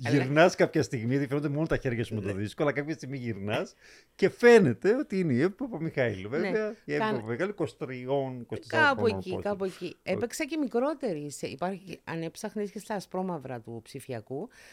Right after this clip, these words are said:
Speaker 1: θα με βρίσκες και μικρή, δέκα, έντεκα, δώδεκα χρονών, που έκανα το παιδάκι της Βάνιας Κωνσταντίνου.
Speaker 2: Δεν το έβγαλε, γιατί προφανώς δεν ήσουν στα credits.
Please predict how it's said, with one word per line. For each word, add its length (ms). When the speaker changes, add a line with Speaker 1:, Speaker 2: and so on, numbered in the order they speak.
Speaker 1:
θα 140
με 160
βρίσκες 440
και 140
μικρή, 420
δέκα, 280
έντεκα, 360
δώδεκα 320
χρονών, 400
που 100
έκανα 280
το 100
παιδάκι 480
της 240
Βάνιας 380
Κωνσταντίνου. 760
Speaker 2:
Δεν 80
το 340
έβγαλε, 500
γιατί 220
προφανώς 220
δεν 140
ήσουν 160
στα 240
credits. 640